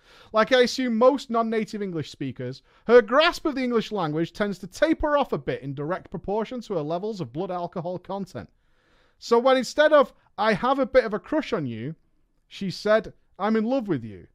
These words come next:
I apparently had a really shocked face.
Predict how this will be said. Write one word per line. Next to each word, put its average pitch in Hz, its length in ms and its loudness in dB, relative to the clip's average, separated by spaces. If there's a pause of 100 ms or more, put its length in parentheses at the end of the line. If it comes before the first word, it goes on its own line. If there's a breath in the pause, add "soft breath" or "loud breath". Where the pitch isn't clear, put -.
(560)
I 214 120 6
apparently 196 840 2
had 190 140 0
a 202 40 4
really 247 300 2
shocked - 380 -2
face. 98 460 -14